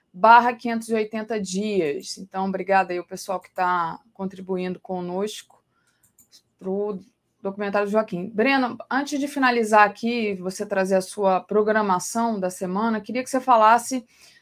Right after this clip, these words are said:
também de uma notícia importante da semana passada, que foi a decisão da onu, né, que aponta ali claramente a parcialidade do ex-juiz, ex-ministro Sérgio Moro e a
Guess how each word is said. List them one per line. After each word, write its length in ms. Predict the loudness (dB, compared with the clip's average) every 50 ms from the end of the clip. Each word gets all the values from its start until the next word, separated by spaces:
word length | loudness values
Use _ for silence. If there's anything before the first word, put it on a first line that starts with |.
| _ _
também 280 | _ 0 0 0 0 0
de 60 | 0
uma 100 | 0 0 0
notícia 360 | 0 -2 -2 -4 -2 0 0
importante 480 | 2 4 2 2 2 0 -4 -4 0
da 120 | -2 -2 -2
semana 320 | 0 -2 0 0 0 2
passada, 420 | 2 2 0 2 4 2 2 2 0
que 80 | -2
foi 120 | -4 0 2
a 20 |
decisão 520 | 2 0 0 0 0 2 2 2 2 -2 _ _ _ _ _ _ _ _
da 220 | 6 8 10 10
onu, 380 | 8 8 6 4 2 0 -2 -2
né, 180 | -4 -4 -4
que 100 | -2 -2
aponta 460 | -2 -2 -2 -4 -4 -4 -4 -2 -4
ali 180 | -2 -2 -2 -2
claramente 680 | 0 2 2 4 4 4 2 0 -2 -2 -4 -6 -8 -6
a 40 |
parcialidade 920 | -6 -6 -6 -4 -4 -2 -2 -2 0 4 4 4 4 2 0 0 -2 -2 -4
do 360 | -6 -8 -6 -6 -6 -8 -6 0
ex-juiz, 880 | 6 6 6 6 6 0 0 0 0 0 0 0 -2 -4 -4 -6 -10 -6
ex-ministro 680 | -2 -2 -2 -2 -2 -4 -4 -4 -4 -6 -8 -8 -12 -12
Sérgio 360 | -6 -4 -2 -2 -2 -2 -4
Moro 380 | -2 -2 0 0 0 0 -2 -4 _ _ _ _ _ _ _ -6
e 180 | -2 2 6
a 300 | 6 6 6 6 2 -2